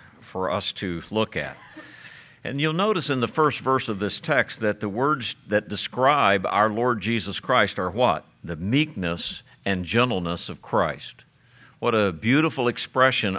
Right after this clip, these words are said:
of our Lord, and ought to be an expression of us too. But it's kind of interesting that we have this mixture of terms, because down in verse four, we talk about the weapons of our warfare.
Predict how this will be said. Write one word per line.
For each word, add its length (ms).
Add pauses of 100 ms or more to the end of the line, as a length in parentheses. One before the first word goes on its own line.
of 160
our 160
Lord, 520
and 140
ought 220
to 80
be 240
an 60
expression 540
of 140
us 380 (160)
too. 420 (800)
But 100
it's 140
kind 200
of 120
interesting 560
that 80
we 140
have 200
this 240
mixture 500
of 140
terms, 460
because 400
down 260
in 140
verse 260
four, 540 (340)
we 140
talk 320
about 280
the 120
weapons 580
of 140
our 180
warfare. 600